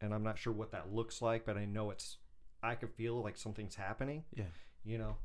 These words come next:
Speaker 1: and I would love to talk to you
Speaker 2: Yeah,
Speaker 1: more about
Speaker 2: yeah.
Speaker 1: that if you'd
Speaker 2: Uh,
Speaker 1: like to
Speaker 2: uh,
Speaker 1: spin
Speaker 2: well,
Speaker 1: the
Speaker 2: if,
Speaker 1: block,
Speaker 2: if
Speaker 1: man,
Speaker 2: you're,
Speaker 1: that'd be
Speaker 2: if you're
Speaker 1: awesome.
Speaker 2: listening and you wanna tune back in, I'll, I'll whet your appetite a bit.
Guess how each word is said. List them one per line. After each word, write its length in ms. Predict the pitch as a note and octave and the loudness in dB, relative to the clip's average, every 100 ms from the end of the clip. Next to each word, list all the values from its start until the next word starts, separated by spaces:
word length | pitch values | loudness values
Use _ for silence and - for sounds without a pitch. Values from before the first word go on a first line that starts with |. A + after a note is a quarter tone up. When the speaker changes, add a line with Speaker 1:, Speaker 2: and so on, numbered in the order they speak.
| - | 0
Speaker 1:
and 220 | G#2+ G#2 G#2 | -2 -2 -4
I 60 | |
would 140 | A2 G2 | -4 -2
love 180 | G#2+ | -2
to 220 | F#2 F#2+ G#2+ - | -2 -2 -4 -4
talk 220 | G2 - | -4 4
to 80 | A2+ | 8
you 100 | D#3+ | 10
Speaker 2:
Yeah, 60 | |
Speaker 1:
more 80 | A#3 | 10
about 100 | F3+ F#3 | 8 8
Speaker 2:
yeah. 120 | A2 | 8
Speaker 1:
that 160 | A2 - | 6 2
if 60 | |
you'd 60 | - | 0
Speaker 2:
Uh, 20 | |
Speaker 1:
like 100 | A2 | 4
to 60 | A#2+ | 8
Speaker 2:
uh, 140 | C3 | 8
Speaker 1:
spin 100 | B2 C#3+ | 10 12
Speaker 2:
well, 180 | D3 | 12
Speaker 1:
the 60 | C3+ | 12
Speaker 2:
if, 80 | C3 | 8
Speaker 1:
block, 140 | - | 8
Speaker 2:
if 140 | - A2 | 4 6
Speaker 1:
man, 60 | C3+ | 8
Speaker 2:
you're, 80 | D3+ | 8
Speaker 1:
that'd 120 | G#2 | 6
be 40 | G#2+ | 2
Speaker 2:
if 100 | A2+ | 4
you're 100 | C3+ | 4
Speaker 1:
awesome. 60 | A#2 | 6
Speaker 2:
listening 440 | - - C3+ G#2+ | 4 4 2 2
and 120 | G2+ | 0
you 120 | G2+ | 0
wanna 400 | G#2+ G#2+ G2+ G2 | 0 0 0 2
tune 320 | F#2+ - A2+ G#2+ | 2 4 6 6
back 240 | F#2+ G#2+ | 6 6
in, 180 | B2 G#2 | 6 6
I'll, 180 | G#2 - | 6 6
I'll 120 | F#2+ | 6
whet 180 | G#2 G2+ | 4 4
your 120 | F2 | 6
appetite 520 | B1+ G#2 A2+ - F2 | 6 4 2 0 -2
a 40 | E2+ | -2
bit. 340 | D#2+ E2 - | -2 -2 -4